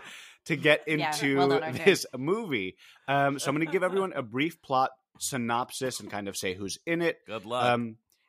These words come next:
Speaker 1: it is, <laughs> yeah, truly. It is, uh, m-, kind of spoiler-free, but just prepare that there's spoilers if you wanna watch the movie. If you haven't already, pause right now <laughs> and go toss on Badminton Port of Call New Orleans.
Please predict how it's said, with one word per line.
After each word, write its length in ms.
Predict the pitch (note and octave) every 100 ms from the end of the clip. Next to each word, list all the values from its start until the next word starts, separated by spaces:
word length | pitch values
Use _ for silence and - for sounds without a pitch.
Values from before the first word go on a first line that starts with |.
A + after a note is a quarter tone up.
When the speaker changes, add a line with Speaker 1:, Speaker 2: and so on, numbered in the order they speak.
| -
Speaker 1:
it 120 | D3+
is, 300 | D3 A#2+ - -
<laughs> 100 | A#2+
yeah, 200 | B2 F2+ - -
truly. 320 | C3+ A2 G2 -
It 120 | D3+
is, 340 | E3+ D#3+ - - - - - -
uh, 680 | C#3+ C#3+ C#3+ C#3 C#3 C#3 C3 - E3 C3+
m-, 140 | D#3+ F3+ -
kind 220 | A3+ A3+
of 80 | A3
spoiler-free, 600 | - G3 G3 - F#3 F#3
but 200 | D3 -
just 180 | C3+ -
prepare 340 | A#2+ A#2 A2
that 180 | G2+ F2+
there's 160 | F#2 F2+
spoilers 400 | - C3 C3 A2+
if 120 | -
you 40 | G2
wanna 120 | F2+
watch 240 | F#2 -
the 60 | F#2
movie. 260 | F#2+ G2
If 100 | F#2+
you 80 | F2
haven't 280 | F2 A#2+ B2+
already, 580 | G2 F#2+ A#2+ D3+ D3+ D3 - - _ _
pause 460 | - B2+ D#3 D3+
right 280 | A2+ C3 D3
now 260 | B2 C3 C#3+ -
<laughs> 60 |
and 180 | G#2+ G2
go 180 | A#2+ B2+
toss 400 | - A#2+ A2+ -
on 200 | A2+ G#2+
Badminton 680 | F#2+ G2+ G2 F#2+ - - F#2 - -
Port 160 | F#2+
of 100 | E2 -
Call 160 | F#2+
New 100 | F#2+
Orleans. 400 | G2 B2+ B2 A#2+